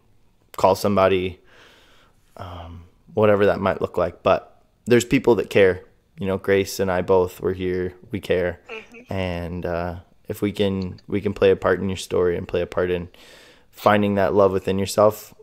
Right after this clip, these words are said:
Speaker 1: we would love to be a part of that. So, um,
Speaker 2: Yeah, and we're, I'll be sharing this on my, uh, pages, my social media pages as well. So, I mean,
Speaker 1: Yeah.
Speaker 2: any, uh, anyone,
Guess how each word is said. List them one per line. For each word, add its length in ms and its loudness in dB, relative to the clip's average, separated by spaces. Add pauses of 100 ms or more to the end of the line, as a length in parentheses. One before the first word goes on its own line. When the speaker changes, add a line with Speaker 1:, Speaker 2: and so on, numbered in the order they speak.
(220)
Speaker 1:
we 140 -2
would 120 0
love 180 4
to 60 -14
be 100 -2
a 60 2
part 180 4
of 60 -2
that. 220 0
So, 360 0 (480)
um, 180 -4
Speaker 2:
Yeah, 320 6
and 140 -4
we're, 200 2
I'll 280 2
be 120 -10
sharing 420 -10
this 200 -16
on 280 -10 (500)
my, 380 2
uh, 120 -2
pages, 540 -8
my 140 -4
social 360 -10
media 320 -4
pages 460 -6
as 160 -8
well. 420 4
So, 500 -6
I 100 -8
mean, 240 -12 (360)
Speaker 1:
Yeah. 240 4
Speaker 2:
any, 220 2
uh, 160 2 (440)
anyone, 540 2